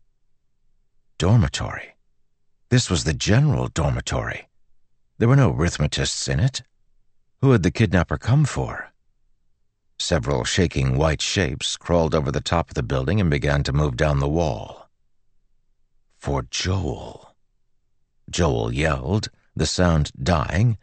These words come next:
and took off at a dash across the green. "This can't be happening," he thought with terror. "I'm not arithmetist.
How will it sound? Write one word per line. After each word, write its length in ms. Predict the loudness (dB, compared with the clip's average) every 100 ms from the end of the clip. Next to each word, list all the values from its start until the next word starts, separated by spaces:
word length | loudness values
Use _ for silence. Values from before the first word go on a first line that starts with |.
| _ _ -4
and 160 | -2
took 200 | 0 2
off 180 | 2 2
at 100 | 0
a 40 | 0
dash 440 | 0 0 0 -6
across 360 | -2 -2 -2 -4
the 80 |
green. 420 | 0 0 0 -6 -16 -20 _ _ _ _ _ _ _ _ -6
"This 160 | -6
can't 280 | -2 -4 -4
be 100 | -8
happening," 560 | -2 -2 -2 -4 -6 -10 -18 _ -6
he 80 | -4
thought 300 | 0 -2 -2
with 160 | -8
terror. 420 | -4 -4 0 -2 -2 _ _ _ _
"I'm 120 | 4
not 160 | 4 2
arithmetist. 800 | -2 -2 0 0 0 -2 -6